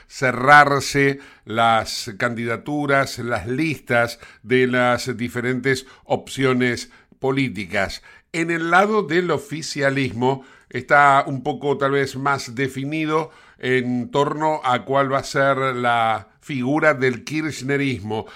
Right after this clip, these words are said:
Allí se ha escogido a Guado de Pedro y Juan Mansur como los hombres del kirchnerismo más puro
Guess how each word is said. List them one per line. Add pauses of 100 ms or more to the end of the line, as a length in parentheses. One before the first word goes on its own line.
(120)
Allí (180)
se
ha
escogido
a
Guado
de
Pedro
y
Juan
Mansur (240)
como
los
hombres (200)
del
kirchnerismo
más
puro